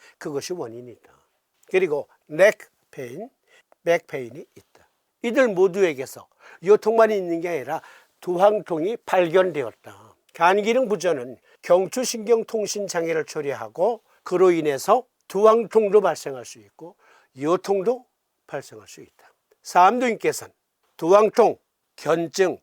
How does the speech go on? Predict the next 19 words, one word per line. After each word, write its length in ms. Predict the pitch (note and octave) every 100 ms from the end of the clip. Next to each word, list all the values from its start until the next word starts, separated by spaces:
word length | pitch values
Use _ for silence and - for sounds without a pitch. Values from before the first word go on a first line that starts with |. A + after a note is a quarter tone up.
| _ _
골치와 540 | D#3+ F3 - F#3 F3+
목이 260 | D#3+ E3+ F3+
함께 400 | D#3+ F3 - F3+
아픈 300 | - F#3+ F#3
것, 220 | A#3+ B3 _ _ _ -
요법, 420 | E3 D#3+ E3 C3+ _ _ _ _ -
간 540 | - F3 A3+ B3 B3+
허증인지라 1000 | - A3 A#3 - A3 G3+ F#3 D3 D3 - _ _ _ _ _ _
간정격을 840 | - D3+ D#3 D3+ C#3 - A2+ D#3 A3+
써라. 560 | - - - F#3 - - _ _ _ _ _ _ -
이와 240 | F#3 A3
같은 600 | A3 G#3+ - C4+ G#3 B2+ _
메커니즘을 720 | D3+ D#3+ - F3+ D3 D3 A3 -
보시고 580 | _ D3 D3+ - F#3+ D#4+
말씀하신 580 | F4 B3+ A3 F3 - B2+
거예요. 360 | - _ _ _ _ _
삼두인 720 | - F3+ G3 B3 A#3 A#3+ D3 -
참으로 380 | - F#3 F#3+ A2+
위대한 720 | B2+ G3 A#3 A#3 B3 A#3 A3